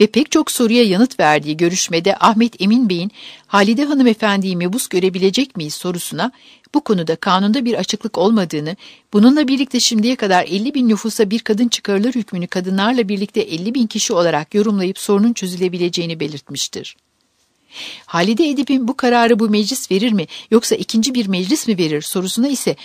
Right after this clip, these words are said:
Mustafa Kemal Paşa'nın yanıtı şudur: "Bu noktayı ben bazılarıyla konuştum. Buna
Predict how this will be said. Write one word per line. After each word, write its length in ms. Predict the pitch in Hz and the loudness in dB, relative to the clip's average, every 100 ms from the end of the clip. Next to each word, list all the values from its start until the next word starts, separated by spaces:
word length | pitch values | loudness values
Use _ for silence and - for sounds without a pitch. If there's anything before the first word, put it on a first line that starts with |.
| - | -8
Mustafa 320 | 208 - 208 214 | -6 -4 -4 -2
Kemal 300 | 202 208 226 | 0 0 0
Paşa'nın 420 | 170 - 151 156 | -4 -4 -6 -4
yanıtı 300 | 208 202 262 | -2 -2 -4
şudur: 440 | - 190 147 - _ _ _ _ _ _ _ _ - - _ - | -6 -6 -8 -12 _ _ _ _ _ _ _ _ -20 -20 _ 2
"Bu 100 | 311 | 4
noktayı 420 | 294 - 196 233 | 4 2 0 2
ben 240 | 240 247 | 2 4
bazılarıyla 600 | 202 220 196 170 165 196 | 2 2 0 -4 -2 -2
konuştum. 500 | 247 233 220 - 156 - _ _ _ _ _ _ _ _ | 0 2 2 0 -6 -10 _ _ _ _ _ _ _ _
Buna 200 | 202 247 | 2 2